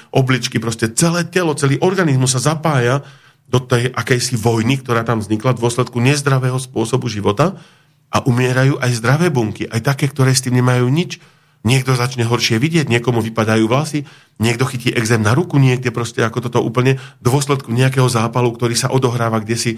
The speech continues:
niekomu v zube, niekomu v rameni, niekomu v kolene, alebo proste akože niekde. Čiže vtedy áno, vtedy má problém celé telo a trpia aj tí zdanlivo nevinní, akoby takí, ako toto úplne,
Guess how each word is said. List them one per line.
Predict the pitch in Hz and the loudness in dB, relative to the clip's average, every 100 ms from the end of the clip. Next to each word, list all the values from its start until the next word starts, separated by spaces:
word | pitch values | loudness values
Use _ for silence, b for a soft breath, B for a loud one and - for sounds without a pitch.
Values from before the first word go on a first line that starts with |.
| B B - | B B -2
niekomu | 113 123 110 | -2 0 -2
v | 90 | 0
zube, | 127 120 | 0 0
niekomu | 107 113 107 | -2 -2 0
v | 95 | 0
rameni, | 104 120 113 | 0 0 0
niekomu | 107 107 101 | -2 -2 -6
v | 92 | -2
kolene, | 107 127 120 | 2 2 2
alebo | 110 113 | 0 -2
proste | 107 - - | -6 -8 -6
akože | 110 107 | -6 -4
niekde. | 104 101 113 165 160 B B B B _ _ _ _ _ _ | -2 -2 0 -2 -4 B B B B _ _ _ _ _ _
Čiže | - 107 110 | -2 -2 0
vtedy | 123 123 | -2 -2
áno, | 131 131 | 0 0
vtedy | - 104 113 | 0 -4 -2
má | 117 | -2
problém | 110 113 101 90 | 0 0 -2 -2
celé | 104 104 90 | -2 0 -2
telo | 80 69 131 - _ _ | -4 -6 -6 -10 _ _
a | - | -14
trpia | - 110 123 123 | -2 -2 0 0
aj | 120 110 | 0 -2
tí | 107 | -4
zdanlivo | 95 120 127 131 127 | -2 0 2 2 2
nevinní, | 131 135 131 98 85 82 | 2 2 2 0 -6 -12
akoby | - - 87 87 | -16 -8 -6 -6
takí, | 85 - 82 | -10 -10 -10
ako | 85 101 | -8 -8
toto | 90 | -2
úplne, | 87 95 110 135 | -2 -2 -8 -8